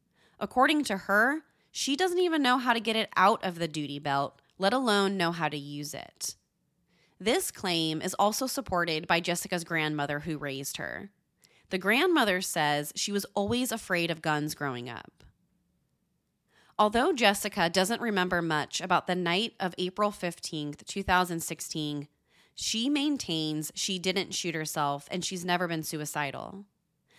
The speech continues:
She points to several key details. Number one, the suicide text she allegedly sent Matthew that night.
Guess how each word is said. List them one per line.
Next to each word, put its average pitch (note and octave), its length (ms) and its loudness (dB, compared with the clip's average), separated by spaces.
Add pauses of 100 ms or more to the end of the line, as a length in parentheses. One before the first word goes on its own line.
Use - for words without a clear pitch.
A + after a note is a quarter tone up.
(160)
She - 180 -4
points G#3 360 0
to G#3 100 -4
several G#3+ 500 2
key G3 240 -4
details. D3+ 760 -6 (600)
Number A3+ 380 4
one, D#3 480 0 (240)
the F#3+ 80 -6
suicide C#4 680 -2
text - 580 -2
she G3 220 -2
allegedly G3 580 -2
sent - 320 -2
Matthew D3+ 400 -2
that C#3+ 200 -4
night. - 460 -10